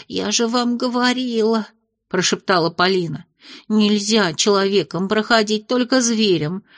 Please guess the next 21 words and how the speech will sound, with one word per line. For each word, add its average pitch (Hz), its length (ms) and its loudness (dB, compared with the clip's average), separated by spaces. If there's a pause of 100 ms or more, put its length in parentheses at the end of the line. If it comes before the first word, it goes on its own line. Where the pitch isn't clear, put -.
(160)
Одежду 220 480 2
можно 202 320 0
оставить 226 380 -2
в 208 60 -6
дамской 208 440 0
комнате, 170 560 -2
вещи 214 360 0
никто 185 340 -2
не 226 160 2
тронет". 180 600 -4 (880)
А 196 200 2
и 302 160 4
тронули 202 600 2
бы. 196 260 -2 (760)
Сейчас 285 580 2
это 285 200 0
меня 254 320 6
волновало 240 580 2
в 226 80 -8
последнюю 220 640 0
очередь. - 580 -6